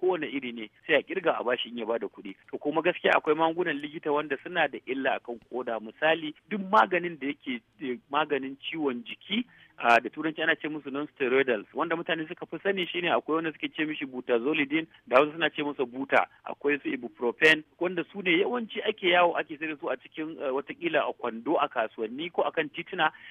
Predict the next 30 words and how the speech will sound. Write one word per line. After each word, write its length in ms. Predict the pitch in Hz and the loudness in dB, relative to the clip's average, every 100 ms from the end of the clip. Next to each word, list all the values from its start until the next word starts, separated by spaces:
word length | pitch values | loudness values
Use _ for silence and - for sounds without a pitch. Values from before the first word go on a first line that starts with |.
| - | -8
da 80 | 131 | -6
kuma 220 | - 165 | -2 0
chemist 380 | 180 226 208 175 | 0 0 -2 0
shop 140 | 175 151 | -2 0
da 80 | |
mutum 200 | 135 180 | -4 -2
ya 120 | 160 147 | 2 4
ji 80 | 156 | 4
ya 100 | 165 | 2
ce 120 | 147 127 | 0 -2
yana 220 | 151 131 | -2 -4
ciwo 280 | 135 160 139 | -4 -6 -2
sai 140 | 165 | -2
a 40 | |
ɗauko 240 | 127 131 151 | -2 -4 0
maganin 340 | 151 143 135 | 2 2 -4
ciwon 200 | 135 143 | -6 -8
jiki 220 | 117 - - | -8 -4 -2
a 80 | |
bashi. 380 | 107 127 120 - _ - | 4 2 2 -10 _ -2
To 120 | 139 | 2
yawancin 540 | 143 170 175 202 196 | 2 2 -2 -6 -2
wannan 560 | 180 143 131 131 151 156 | 2 2 2 0 -2 4
magungunan 680 | 160 156 160 156 170 160 117 _ _ - | 4 4 -2 -10 -6 -6 -8 _ _ -12
suna 200 | 170 151 | -2 0
da 100 | 131 - 147 | -2 -8 -6
illa 420 | 156 170 160 143 - | -4 -4 2 2 2
a 40 | 110 | -6
kan 320 | - 156 131 - - | -6 -6 -6 -10 -4
koda 380 | 143 139 127 | -2 0 -2